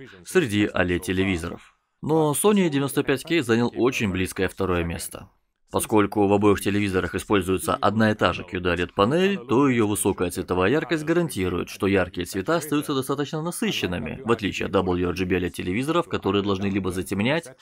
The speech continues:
либо обесцвечивать цвета при высокой яркости. Как и все телевизоры Samsung,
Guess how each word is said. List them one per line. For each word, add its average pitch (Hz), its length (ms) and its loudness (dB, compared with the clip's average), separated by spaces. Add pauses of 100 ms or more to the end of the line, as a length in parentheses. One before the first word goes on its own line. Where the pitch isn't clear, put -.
(160)
либо 185 260 4
обесцвечивать 113 720 0
цвета 101 280 -4
при 98 120 -4
высокой 90 420 -4
яркости. - 580 -8 (400)
Как 98 340 0
и 98 60 0
все - 160 2
телевизоры 95 480 0
Samsung, 180 480 2